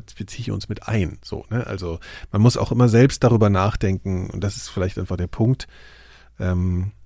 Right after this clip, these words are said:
ja, wie, was kann man eigentlich besser machen unter den ganzen Schwierigkeiten, die, die wir auch durch das Unternehmen und durch Fi-, Finanzen und so haben. Also irgendwie auch diesem, irgendwie das Ganze in,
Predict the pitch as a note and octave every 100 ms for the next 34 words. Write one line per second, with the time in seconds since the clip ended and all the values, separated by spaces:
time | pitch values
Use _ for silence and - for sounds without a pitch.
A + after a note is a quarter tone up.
0 | - G2 A#2 A#2+ - - - - - F#2+
1 | F2 G2+ G#2 A2+ - - - A#2+ C3+ -
2 | A#2 A#2+ - B2 C#3 B2 C3 A#2+ C3 C3+
3 | A2 A2 G#2+ B2 - G#2+ - A2+ A2+ -
4 | F#2+ - F#2 G2 F#2 F#2 - - - -
5 | - - G2 F2+ F2 - - - F#2 -
6 | - - G2 F#2+ G2 G2 E2+ - E2+ -
7 | - F#2 G#2 - F#2 F2+ G#2 - D#2+ E2+
8 | F2+ F#2 - - - G2+ G2 G2+ G#2 A2+
9 | A2 G#2+ - A2 G#2 G#2 G2 F#2+ - -
10 | - - - A2+ A#2 A#2 - A#2+ C3+ -
11 | B2 A#2 A#2 - - - - - - G#2+
12 | - A2 A2